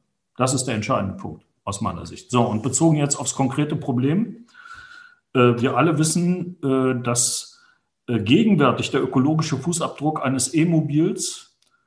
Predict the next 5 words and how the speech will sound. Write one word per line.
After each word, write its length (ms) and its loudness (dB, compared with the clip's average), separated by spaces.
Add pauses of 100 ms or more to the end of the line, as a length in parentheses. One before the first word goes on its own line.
(320)
äh, 320 2 (560)
wenn 340 -2
der 100 0
Strom 420 2
nicht 380 -4